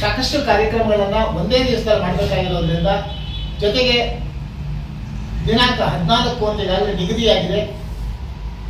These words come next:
ಆ, ಆಹ್ವಾನ ಪತ್ರಿಕೆಗಳನ್ನ ಪ್ರತಿಯೊಬ್ಬ ಸದಸ್ಯರಿಗೂ ನಾವು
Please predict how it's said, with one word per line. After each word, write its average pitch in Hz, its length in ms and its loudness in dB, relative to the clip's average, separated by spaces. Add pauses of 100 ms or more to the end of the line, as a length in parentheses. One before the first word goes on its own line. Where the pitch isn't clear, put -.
(120)
ಆ, 175 40 0
ಆಹ್ವಾನ 233 680 2
ಪತ್ರಿಕೆಗಳನ್ನ 214 500 2
ಪ್ರತಿಯೊಬ್ಬ 247 480 0
ಸದಸ್ಯರಿಗೂ 220 680 2
ನಾವು 196 440 2